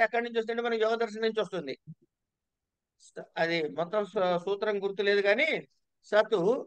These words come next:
దీర్ఘకాల నైరంతర్య దృఢభూమి అంటాడు.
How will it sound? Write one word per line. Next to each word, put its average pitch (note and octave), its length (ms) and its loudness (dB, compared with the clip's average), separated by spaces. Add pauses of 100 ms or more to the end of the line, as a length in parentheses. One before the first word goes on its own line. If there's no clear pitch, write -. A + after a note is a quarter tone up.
(680)
దీర్ఘకాల B3 840 4 (160)
నైరంతర్య A3+ 760 2 (1600)
దృఢభూమి A#3+ 640 4 (300)
అంటాడు. B2+ 300 -6